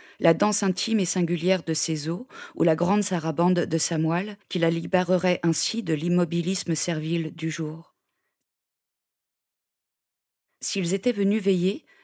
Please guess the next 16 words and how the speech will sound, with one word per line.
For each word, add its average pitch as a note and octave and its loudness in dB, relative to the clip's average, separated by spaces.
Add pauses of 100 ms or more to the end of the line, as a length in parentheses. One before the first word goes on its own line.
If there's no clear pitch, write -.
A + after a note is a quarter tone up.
(120)
à E3+ 0
ce F3 -2
que, F#3 -6 (440)
sous - -4
le F3+ 6
poids A3+ 0
du F#3 -2
dehors, F3 0 (260)
sa - 2
langue G3 2
du D#3+ -4
dedans F3 -2 (200)
ne E3 0
meure E3 0
pas F3+ -2
prématurément. D#3 -6